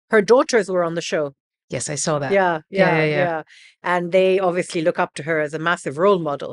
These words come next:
Speaker 2: You know,
Speaker 1: Yeah.
Speaker 2: we're like, we're a group of, um, of, uh, women, a bit of my age, in our
Speaker 1: Yeah.
Speaker 2: forties, and, uh, we, we're very close and good
Speaker 1: Mm.
Speaker 2: friends with Azza. I feel like, um, she's, uh, not just a mentor, but she's someone,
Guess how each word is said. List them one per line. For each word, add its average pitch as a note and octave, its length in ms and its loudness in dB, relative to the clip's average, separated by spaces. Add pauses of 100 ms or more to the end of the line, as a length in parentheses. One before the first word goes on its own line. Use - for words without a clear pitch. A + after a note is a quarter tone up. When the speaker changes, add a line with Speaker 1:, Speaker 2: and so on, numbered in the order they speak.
(120)
Speaker 2:
You A#3 100 -6
know, D4 100 0
Speaker 1:
Yeah. D4+ 80 2
Speaker 2:
we're D#4 80 4 (120)
like, - 200 -6
we're B3 160 2
a G#3+ 140 -4
group D#4+ 200 -2
of, B3+ 220 0
um, F3 560 -2 (120)
of, E3 300 -2
uh, D#3+ 300 -2
women, A3+ 520 -2
a E3+ 80 -8
bit F3+ 220 -6
of E3+ 100 -8
my E3+ 220 0
age, F3 300 -2
in E3+ 80 -4
our E3 80 2
Speaker 1:
Yeah. F#3 160 6
Speaker 2:
forties, G#3 540 -4
and, F#3 440 -4
uh, F3+ 240 0 (320)
we, G#3 380 -2
we're G3+ 240 0
very A3 320 0 (100)
close A3 260 0
and F3+ 160 -4
good F#3+ 140 -4
Speaker 1:
Mm. G#3+ 80 -2
Speaker 2:
friends G3 260 4
with F3 120 -4
Azza. E3 420 0 (120)
I - 20 -4
feel G3 200 -8 (120)
like, F#3 160 -6
um, E3+ 260 -2 (320)
she's, G3 420 -6
uh, F3+ 260 0
not A#3+ 180 -4
just C#4 180 -4
a G#3 40 -2 (140)
mentor, G3 360 -2
but F3+ 180 -6
she's G3+ 220 -8
someone, G3 560 -2